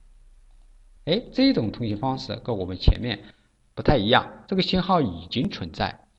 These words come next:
而且内核有很多信号，也就这个对象里面有好多信号，有很多信号。好，下面呢，我们来看一下内核空间到底有多少种信号呢？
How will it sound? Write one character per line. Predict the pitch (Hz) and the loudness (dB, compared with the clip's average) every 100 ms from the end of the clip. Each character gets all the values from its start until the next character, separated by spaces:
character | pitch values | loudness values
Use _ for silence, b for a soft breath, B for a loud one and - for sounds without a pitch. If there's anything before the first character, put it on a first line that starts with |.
| _ _ _ _ _ _ - b b | _ _ _ _ _ _ -20 b b
而 | 127 190 | 8 8
且 | 202 - 90 - - _ _ _ _ _ | 8 6 6 -6 -20 _ _ _ _ _
内 | - 247 156 | 4 6 6
核 | - 110 | 6 4
有 | 143 131 | 4 0
很 | - 85 82 | 0 -6 -6
多 | - 175 - | 0 2 2
信 | - 104 | 0 -4
号， | - - - _ _ _ - | -8 -12 -14 _ _ _ -4
也 | 143 | 0
就 | 226 | 0
这 | 220 | 0
个 | 208 | 2
对 | 220 | 4
象 | - 214 | 4 4
里 | 135 | 6
面 | 107 117 139 | 4 4 0
有 | 151 | -2
好 | - 101 | -2 -4
多 | - 175 | 0 -2
信 | 196 104 98 | 0 -4 -6
号， | 110 - - _ _ _ _ _ _ _ _ _ _ _ _ _ _ _ _ _ _ _ _ _ _ _ _ _ _ _ _ _ _ _ _ - | -6 -8 -14 _ _ _ _ _ _ _ _ _ _ _ _ _ _ _ _ _ _ _ _ _ _ _ _ _ _ _ _ _ _ _ _ -4
有 | 170 | -2
很 | - 98 87 | 0 -2 0
多 | 143 156 | 0 0
信 | - 95 | -2 -8
号。 | 98 - _ _ _ | -12 -16 _ _ _
好， | - | 2
下 | 185 226 | 6 6
面 | 233 226 | 6 4
呢， | 214 - | 2 2
我 | - | 0
们 | 196 | 2
来 | 190 | 2
看 | - 175 95 | 2 0 0
一 | |
下 | - - _ _ _ _ - | -4 -8 _ _ _ _ 2
内 | 233 143 | 6 6
核 | - 104 | 4 -4
空 | - 131 | -2 0
间 | 127 131 - - | 0 0 -6 4
到 | 220 | 4
底 | 220 104 | 6 0
有 | 90 - | -2 -2
多 | - 123 185 | 2 6 6
少 | - 104 | 6 2
种 | 101 104 | 2 -4
信 | 101 104 | -6 -2
号 | 131 | 4
呢？ | 113 110 117 | 6 6 4